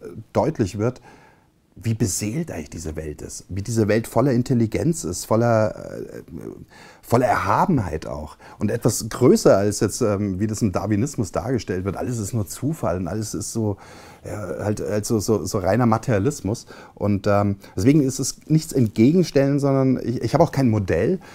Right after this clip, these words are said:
sondern ich möchte heute ein paar Beispiele euch bringen, die zeigen, überall ist Intelligenz, überall ist Geist und, und die Dinge sind verbunden miteinander. Das sind eigentlich die entscheidenden, äh, Erkenntnisse, die sind verbunden miteinander. Und mir geht's nicht darum, ein Modell aufzustellen. Ich kann euch auch nicht alles erklären.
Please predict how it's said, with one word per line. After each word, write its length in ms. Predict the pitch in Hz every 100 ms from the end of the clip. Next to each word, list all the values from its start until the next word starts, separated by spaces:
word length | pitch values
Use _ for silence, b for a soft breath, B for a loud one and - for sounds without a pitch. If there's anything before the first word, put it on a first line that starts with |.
| B
sondern 320 | - 110 117
ich 160 | 190 -
möchte 300 | 143 - 117
heute 200 | 120 135
ein 120 | 110
paar 140 | 98
Beispiele 720 | 87 123 - 120 107 - - - - _ - - - -
euch 240 | 98 -
bringen, 300 | 110 113 113 B B B
die 60 | 110
zeigen, 520 | - 113 98 107 98 b b b _ -
überall 380 | 185 160 - 82
ist 140 | -
Intelligenz, 680 | 104 - 101 95 95 131 -
überall 380 | 135 127 107 104
ist 160 | -
Geist 460 | - 92 123 - - B
und, 280 | - 131 -
und 200 | 131 127
die 100 | 143
Dinge 220 | 127 156
sind 160 | 139 139
verbunden 400 | 139 - 175 -
miteinander. 560 | 95 - 71 65 - - _ -
Das 120 | 143
sind 120 | 170
eigentlich 160 | 120 113
die 80 |
entscheidenden, 840 | 120 110 - 120 110 107 101 98 95
äh, 40 |
Erkenntnisse, 680 | 80 85 90 - 110 80 101
die 60 | 110
sind 100 | 120
verbunden 300 | 123 131 -
miteinander. 480 | 90 69 76 80
Und 100 | 82 - B B
mir 100 | 127
geht's 160 | 185 -
nicht 160 | 226
darum, 320 | 196 180 185 170
ein 100 | 131
Modell 300 | 127 170 -
aufzustellen. 500 | 131 - - - 90
Ich 80 |
kann 160 | - 160
euch 120 | 160
auch 60 | 147
nicht 140 | 156
alles 200 | 147 160
erklären. 440 | 135 - 170 165